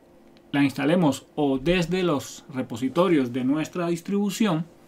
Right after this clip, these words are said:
con el pero de que a lo mejor no es la última versión la que tenemos disponible, o te recomienda que utilices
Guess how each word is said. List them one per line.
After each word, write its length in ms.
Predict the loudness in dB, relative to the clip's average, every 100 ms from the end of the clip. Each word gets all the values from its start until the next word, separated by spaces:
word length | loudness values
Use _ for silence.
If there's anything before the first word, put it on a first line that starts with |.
| -20 -20 -20 -20 -20 -8
con 240 | -2 0
el 160 | 0 -2
pero 360 | 2 2 2
de 100 | 0
que 120 | -2 -6
a 60 |
lo 80 | -2
mejor 400 | -4 0 0 0
no 180 | 0 -2
es 140 | 0
la 120 | 0
última 420 | 2 0 0 0 -2
versión 400 | -4 -2 -2 -2
la 80 |
que 100 | -6
tenemos 380 | -4 -2 -2 -2
disponible, 680 | -4 -4 -2 0 2 0 -2 -14 -20 -20 -20 -20 -20 0
o 260 | 2 2
te 140 | 0 0
recomienda 600 | 2 2 2 0 -2 0
que 100 | -2
utilices 840 | 2 4 4 2 -2 -2 -6 -12